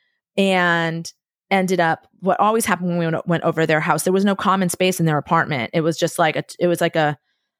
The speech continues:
two bedroom, no common space. And so I would go into the room of the guy that I was really into.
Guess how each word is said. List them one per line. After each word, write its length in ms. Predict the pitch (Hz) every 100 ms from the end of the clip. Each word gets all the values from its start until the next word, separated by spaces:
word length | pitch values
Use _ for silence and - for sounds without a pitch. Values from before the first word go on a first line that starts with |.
| _
two 160 | - 226
bedroom, 480 | 185 180 165 170 165
no 140 | 170
common 320 | 180 170 165
space. 480 | 156 - 127 90 -
And 100 | 160
so 160 | - 160
I 160 | 160
would 100 | 196
go 120 | 196 202
into 160 | 214
the 100 | 196
room 220 | 196 196
of 80 | 185
the 80 | 185
guy 180 | 185 175
that 160 | 175
I 140 | 185 220
was 160 | 220
really 280 | 214 196 190
into. 680 | 185 190 - 185 180 180 196